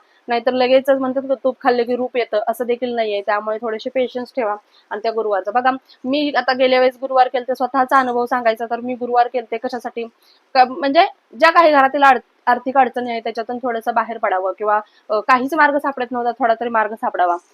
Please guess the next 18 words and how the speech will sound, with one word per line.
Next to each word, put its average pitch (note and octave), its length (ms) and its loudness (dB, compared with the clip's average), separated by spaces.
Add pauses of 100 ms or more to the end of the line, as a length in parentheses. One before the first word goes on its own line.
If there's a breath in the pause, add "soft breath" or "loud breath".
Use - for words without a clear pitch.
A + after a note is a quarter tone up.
(180 soft breath)
आणि B3 160 -6
तो D4+ 80 4
मार्ग D4+ 260 2
मला D4 180 0
सापडला. D4 460 0
लवकर C#4 300 2
सापडला C#4 380 0
नाही, C#4 140 -2
गुरुवार C4+ 300 2
झाल्यानंतर B3+ 560 -6
जवळजवळ A#3+ 440 -2
दोन B3 260 -4
तीन C4 220 -6
महिन्यानंतर A#3+ 560 -6
मग A#3+ 160 -4
आम्हाला A3 300 0
मार्ग G3+ 220 -4
सापडला. F#3+ 360 -6